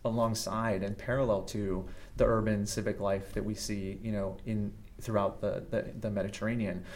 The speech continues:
So I wouldn't, you know, sometimes the, the takeaway for the mystery cults is that they're, you know, meeting in the dark corners and they're undermining the religious practices of the state. But at the end of the day, people are going to choose to be a part of different groups for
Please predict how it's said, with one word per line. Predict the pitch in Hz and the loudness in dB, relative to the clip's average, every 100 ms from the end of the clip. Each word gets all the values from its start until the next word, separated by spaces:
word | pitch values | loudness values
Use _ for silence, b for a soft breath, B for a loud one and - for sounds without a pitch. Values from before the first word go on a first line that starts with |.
| B | B
So | - | 8
I | 139 | 10
wouldn't, | 151 165 - | 10 4 2
you | 131 | 2
know, | 110 | 2
sometimes | - 139 131 113 104 | 2 2 2 0 2
the, | 107 101 - | 4 4 2
the | 104 104 90 - - - - - | 0 0 0 -2 -8 -10 -10 0
takeaway | 131 131 113 | 2 6 4
for | 104 | 2
the | 107 | 0
mystery | 120 - 107 | 0 0 0
cults | 104 95 - | 2 0 0
is | 98 | -4
that | 104 | 0
they're, | 110 101 95 B B B B | 4 4 2 B B B B
you | 110 | -2
know, | 107 | 2
meeting | 127 127 123 | 4 4 4
in | |
the | 110 | 2
dark | 104 107 | 2 0
corners | - 127 123 113 98 | 2 2 2 2 2
and | 104 | 2
they're | 104 | 2
undermining | 113 123 120 110 104 101 101 101 | 4 2 2 2 2 0 -2 0
the | 101 95 | 2 2
religious | 104 113 117 | 0 0 -2
practices | - 117 113 117 117 107 | -4 -6 -4 -2 -2 -2
of | 95 | -2
the | |
state. | - - 123 98 - B B - | -2 2 4 4 -2 B B -4
But | 127 | -2
at | 170 | 4
the | 175 | 6
end | 180 | 6
of | 160 | 4
the | |
day, | 156 147 139 - - - - - - - | 4 4 2 -4 -12 -12 -12 -12 -12 -8
people | - 185 170 | 0 4 6
are | |
going | 135 135 | 6 4
to | 131 | 2
choose | - 135 127 | 2 2 2
to | - 123 120 117 | 2 2 2 -2
be | - 123 | 0 0
a | |
part | 120 117 | 2 2
of | 113 | 2
different | 117 117 110 | 0 -2 -2
groups | 117 113 - | -4 -4 -4
for | 117 117 113 | -2 0 0